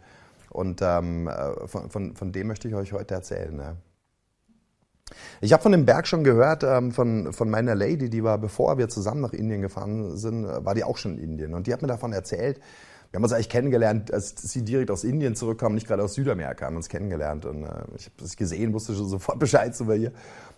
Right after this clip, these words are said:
Und, äh, dann haben wir ganz viel gesprochen und sie hat mir über diesen Berg erzählt und, ah, ich, ich wusste schon bei allem, was sie sagt, ich wusste, dass es stimmt, ja. Also ich wusste, dass es, das ist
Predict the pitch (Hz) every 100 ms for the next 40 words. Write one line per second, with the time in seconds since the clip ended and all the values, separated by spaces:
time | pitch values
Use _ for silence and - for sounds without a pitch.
0 | - - 123 120 117 113 123 160 135 143
1 | 165 127 - 117 - 110 120 120 160 147
2 | 143 120 107 - 127 - 90 143 147 131
3 | 120 - - - - - _ _ _ -
4 | _ - - 120 - - 110 - - 117
5 | 139 208 180 175 156 117 143 165 - 123
6 | 113 127 135 110 185 - 143 131 - 240
7 | 143 - 69 76 104 - _ _ - 110
8 | 113 185 - 127 123 131 - 120 123 120